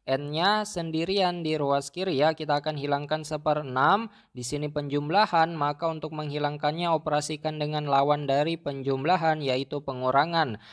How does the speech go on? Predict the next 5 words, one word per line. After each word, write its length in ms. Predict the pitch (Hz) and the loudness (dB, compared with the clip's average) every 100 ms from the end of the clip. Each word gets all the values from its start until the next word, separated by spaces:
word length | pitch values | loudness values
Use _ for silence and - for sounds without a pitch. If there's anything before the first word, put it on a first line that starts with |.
| - - | -10 -4
Artinya 400 | 123 185 214 175 | -4 -2 -2 -2
dikurang 480 | 160 - 160 160 160 | -2 -2 2 4 2
seperenam 720 | - 151 151 147 151 147 151 | -4 -4 -2 -2 -2 -2 -2
kedua 320 | 151 147 143 | -4 0 2
ruas. 560 | 131 117 143 208 - | 2 4 6 6 2